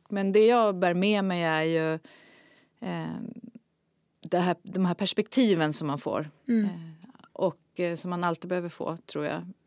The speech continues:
Speaker 2: Ja.
Speaker 1: I vilka ämnen man än pratar. Men också att en människa kan göra så lite. Sträcka ut en hand,
Speaker 2: Mm.
Speaker 1: se en annan människa, ge en kram, se en medmänniska. Att möta människor med kärlek.
Speaker 2: Ja.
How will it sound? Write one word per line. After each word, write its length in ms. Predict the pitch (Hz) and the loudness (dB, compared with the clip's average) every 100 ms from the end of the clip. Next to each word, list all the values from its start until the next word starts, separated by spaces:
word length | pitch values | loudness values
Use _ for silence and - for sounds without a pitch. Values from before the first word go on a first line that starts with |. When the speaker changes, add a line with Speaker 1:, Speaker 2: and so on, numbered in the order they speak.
| - | -10
Speaker 2:
Ja. 240 | 233 226 226 | -6 -4 2
Speaker 1:
I 140 | 196 | 4
vilka 320 | 180 175 180 | 4 4 6
ämnen 300 | 165 165 165 | 6 4 2
man 120 | 170 | 2
än 120 | 165 160 | 2 0
pratar. 280 | 180 - | -2 2
Men 240 | 202 196 185 - - - | 4 4 2 -6 -20 -10
också 460 | - 208 - - | -2 -2 0 2
att 360 | 180 - 180 - | 4 6 4 2
en 100 | 190 | 0
människa 320 | 180 175 190 | 0 0 -2
kan 200 | 180 180 | 0 2
göra 300 | 175 170 175 | 4 4 2
så 200 | 170 190 | 0 2
lite. 500 | 185 185 180 - 151 | 4 4 2 2 0
Sträcka 320 | 160 190 180 | 0 -2 2
ut 180 | 185 175 | 2 2
en 80 | 175 | -2
hand, 540 | 175 180 170 165 160 | 0 0 0 -2 -2
Speaker 2:
Mm. 120 | 160 160 - - | -2 -4 -10 -20
Speaker 1:
se 260 | - - 185 | -12 -2 0
en 120 | 175 | 2
annan 260 | 175 175 165 | 2 0 0
människa, 440 | 160 156 156 170 | 0 0 0 2
ge 140 | 165 165 | 2 2
en 140 | 165 | -2
kram, 460 | - 180 165 160 165 | -4 0 2 2 0
se 140 | 175 | 0
en 140 | 175 | 2
medmänniska. 760 | 202 185 160 208 196 170 156 165 - - | 4 4 4 2 2 2 0 -2 -6 -8
Att 160 | 175 185 | -6 -4
möta 320 | 175 165 175 | -4 -4 -4
människor 340 | 160 160 175 | -4 -4 -4
med 120 | 170 | -2
kärlek. 600 | 156 180 160 180 - - - - | 0 2 2 0 -4 -16 -14 -6
Speaker 2:
Ja. 240 | 254 226 | -6 -6